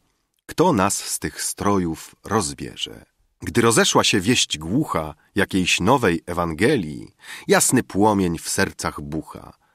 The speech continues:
Precz z Kordianem, w kąt Angelli.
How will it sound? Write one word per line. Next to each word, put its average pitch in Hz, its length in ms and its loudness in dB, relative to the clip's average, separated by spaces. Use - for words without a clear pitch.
Precz - 380 2
z - 120 -2
Kordianem, 85 800 0
w - 160 -10
kąt 139 680 0
Angelli. 85 840 0